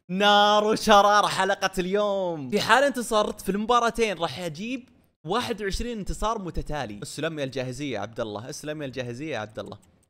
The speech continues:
لف على الجاهزية. تطبيق على التشكيلة. في حال فزت ضد ليفربول ومانشستر سيتي واحد وعشرين انتصار متتالي. انا ريكوردي الان، آه، تسعتاش.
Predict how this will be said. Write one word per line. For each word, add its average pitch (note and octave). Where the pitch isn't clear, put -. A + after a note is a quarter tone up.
لف E3
على D3+
الجاهزية. B2
تطبيق D#3
على C3+
التشكيلة. -
في F#3
حال G3
فزت G#3+
ضد E3+
ليفربول F3
ومانشستر F3
سيتي G#3
واحد D#3
وعشرين D3+
انتصار F3
متتالي. B2
انا D3
ريكوردي C#3
الان، F3+
آه، B2
تسعتاش. C3+